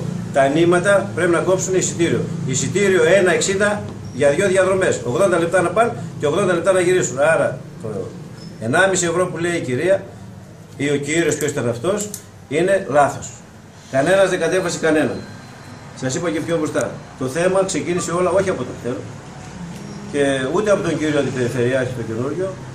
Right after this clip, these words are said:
Το κτέλ μάλιστα φρόντισε από τον Απρίλιο του δεκατέσσερα, διαβάζοντας την ΚΙΑ και ερμηνεύοντας την ΚΙΑ, φρόντισε να στείλει στο Υπουργείο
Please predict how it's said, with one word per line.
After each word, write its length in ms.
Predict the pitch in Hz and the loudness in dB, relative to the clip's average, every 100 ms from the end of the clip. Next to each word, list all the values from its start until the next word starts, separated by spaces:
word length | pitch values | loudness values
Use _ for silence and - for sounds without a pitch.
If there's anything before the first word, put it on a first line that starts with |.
| - - - - 143 - - | -14 -14 -14 -12 -10 -10 -4
Το 60 | 139 | -4
κτέλ 280 | 139 190 | 4 6
μάλιστα 680 | 175 170 170 165 175 190 170 | 6 4 4 4 4 4 4
φρόντισε 680 | 120 151 160 160 180 185 185 - - - - - - | 0 2 2 0 0 2 0 -4 -16 -18 -18 -18 -2
από 260 | 135 135 | 0 0
τον 180 | 139 131 | -2 -2
Απρίλιο 580 | 120 190 220 196 139 - - - - - - - - - - - | 0 2 2 2 0 -2 -6 -14 -20 -20 -20 -20 -18 -20 -20 -10
του 100 | 143 | -2
δεκατέσσερα, 840 | 143 139 143 135 127 135 151 151 190 - - - - - - - - - | -2 0 0 0 -2 0 2 0 -2 -14 -20 -20 -20 -20 -20 -20 -14 -2
διαβάζοντας 800 | 135 143 190 190 170 147 - - - | 0 6 6 6 4 0 0 -8 -8
την 140 | 127 110 | -8 -4
ΚΙΑ 200 | 131 160 | 0 0
και 160 | 160 147 | 0 0
ερμηνεύοντας 640 | 131 147 190 175 147 127 | 2 4 4 4 0 -2
την 120 | 120 98 | -6 -6
ΚΙΑ, 320 | 113 131 165 - - - - - - | -2 -2 -2 -6 -16 -20 -20 -20 -8
φρόντισε 380 | 147 180 180 165 | -2 0 0 2
να 120 | 143 | 0
στείλει 300 | - 170 147 | 0 -2 -4
στο 140 | 123 | -4
Υπουργείο 460 | 123 117 113 147 | -4 -4 -4 -2